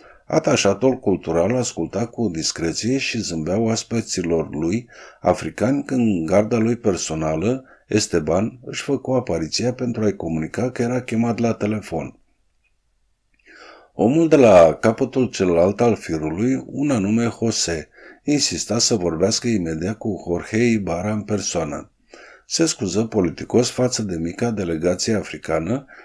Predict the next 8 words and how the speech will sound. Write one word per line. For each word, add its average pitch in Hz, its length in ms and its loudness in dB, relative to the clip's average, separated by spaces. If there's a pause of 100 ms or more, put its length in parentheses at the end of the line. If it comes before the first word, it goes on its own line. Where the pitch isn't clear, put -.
(100)
și - 180 -2
se 113 200 4
duse 101 320 -4
să 110 160 0
vorbească 85 540 0
din 110 220 0
biroul 104 440 0
lui. 73 280 -6